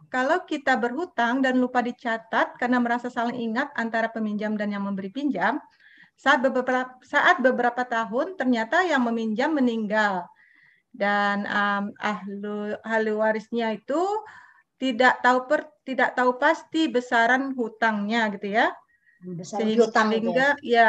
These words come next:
Speaker 1: sehingga apa nih? Tar dulu. Sehingga kok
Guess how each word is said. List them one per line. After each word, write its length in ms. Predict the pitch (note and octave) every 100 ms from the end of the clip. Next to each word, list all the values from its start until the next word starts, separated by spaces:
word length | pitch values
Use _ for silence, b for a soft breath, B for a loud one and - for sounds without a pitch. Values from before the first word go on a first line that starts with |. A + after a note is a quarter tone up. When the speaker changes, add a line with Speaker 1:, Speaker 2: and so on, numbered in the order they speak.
| G#3+
Speaker 1:
sehingga 520 | G#3+ A#3 A#3 A#3 C4+ D4
apa 160 | - C4
nih? 320 | A3+ G3 F#3+ _ _ _ _ _
Tar 160 | G#3
dulu. 400 | G#3 G3 F#3+ - _ _ _
Sehingga 1120 | - A3+ A3 A3 A3 G#3+ G#3+ B3 D4+ F4 F#4 F#4+ F#4+ _ _ _ _ b b b b _ _ _ - - - _ _ _ _ _ _ _ _
kok 160 | -